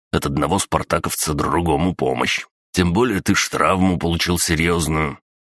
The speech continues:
"Спасибо". "Чего спросить хотел, Ванька? Тебе в колосок зачем надо?" "Молодёжь к спорту приучать доверили". "У-у-у", у водилы лицо вытянулось.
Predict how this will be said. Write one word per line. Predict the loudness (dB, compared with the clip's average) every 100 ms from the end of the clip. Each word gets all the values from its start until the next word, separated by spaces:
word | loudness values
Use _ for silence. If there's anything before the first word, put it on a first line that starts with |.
| _ _
"Спасибо". | -20 -8 -4 -4 -2 0 0 -2 -4 _ _ _ _ _ -6
"Чего | 0 2
спросить | 0 -2 -2 0 0
хотел, | -2 -2 -2
Ванька? | 0 -2 -2 -10 -8
Тебе | -2 0
в | 0
колосок | 2 2 2 -2
зачем | -2 -2 0 0 0
надо?" | -4 -6 -14 _ _ _ _ _
"Молодёжь | -2 0 2 2 2 0 -2
к |
спорту | -4 2 2 2 -2
приучать | 0 2 2 0 2
доверили". | 2 2 2 0 -2 -6 -10 _ _ _ _ _ -6
"У-у-у", | -2 2 2 2 2 2 2 0 -2 -8 _
у | -2
водилы | -2 -2 0 2 2
лицо | 2 2 2 2
вытянулось. | 2 0 -2 -4 -4 -6 -6